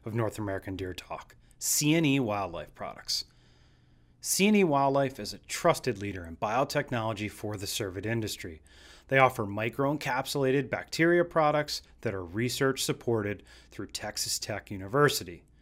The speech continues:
With more than thirty years of experience and commitment to all-natural probiotics,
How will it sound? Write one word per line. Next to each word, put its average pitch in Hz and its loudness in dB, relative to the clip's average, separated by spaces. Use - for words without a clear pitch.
With 123 -2
more 123 4
than 101 -6
thirty 147 4
years 143 2
of 139 -4
experience 107 -2
and - -8
commitment 123 -2
to - -14
all-natural 117 0
probiotics, 110 0